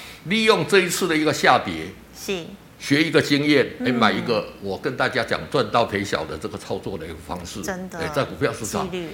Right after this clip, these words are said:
Speaker 1: 以后你就是怎么样守这个纪律，你就会大赚钱了。对。
Speaker 2: 是的。好，那师傅，你刚刚讲到二六零三的长荣，那么长荣今天呢是除息又填息哦，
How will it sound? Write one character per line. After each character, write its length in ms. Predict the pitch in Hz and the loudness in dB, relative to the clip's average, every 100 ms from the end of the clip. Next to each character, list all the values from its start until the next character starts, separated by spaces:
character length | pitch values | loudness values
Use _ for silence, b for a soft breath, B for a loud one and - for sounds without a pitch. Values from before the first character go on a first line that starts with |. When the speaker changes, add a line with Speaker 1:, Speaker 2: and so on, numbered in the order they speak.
| - | -10
Speaker 1:
以 160 | - - | -8 -2
后 160 | 147 | 0
你 140 | 117 90 | 0 -2
就 180 | 139 123 | -2 -2
是 160 | 139 | -2
怎 100 | 104 | -2
么 60 | 80 | -2
样 100 | 113 | -4
守 200 | - 80 | -2 -2
这 100 | 123 | -2
个 80 | 110 | -4
纪 220 | - 104 | -4 -4
律， 80 | 101 | -4
你 80 | |
就 100 | 87 | -6
会 100 | 90 107 | -6 -6
大 120 | 104 | -4
赚 180 | 98 90 | -4 -6
钱 160 | 73 - - | -8 -12 -12
了。 100 | - | -10
对。 80 | - | -6
Speaker 2:
是 120 | - 175 - - | -6 -8 -12 -10
的。 100 | 165 151 | -10 -8
好， 280 | - 226 202 | -2 2 4
那 100 | 262 | 2
师 120 | 285 | -2
傅， 220 | 311 330 254 | -4 0 0
你 140 | 196 | 0
刚 100 | 240 | 0
刚 80 | 269 | 0
讲 160 | 233 | 0
到 120 | 196 233 | 2 2
二 100 | 277 | 2
六 100 | 247 | 0
零 140 | 214 | -2
三 200 | 220 214 | 0 -2
的 80 | 196 | -2
长 220 | 202 202 | -6 -2
荣， 160 | 208 202 B B | -4 -4 B B
那 80 | 311 | -2
么 40 | |
长 220 | - 254 | 2 2
荣 140 | 254 254 | 0 -2
今 120 | 285 | -4
天 160 | 285 277 | -4 -2
呢 100 | 233 | -2
是 100 | 311 | -2
除 400 | - - 220 247 | -6 -2 0 0
息 260 | 302 214 202 | 0 -2 0
又 180 | 247 220 | 2 0
填 420 | - 208 190 226 | -2 -2 -2 -2
息 340 | - - 180 | -4 -2 4
哦， 100 | 190 | 4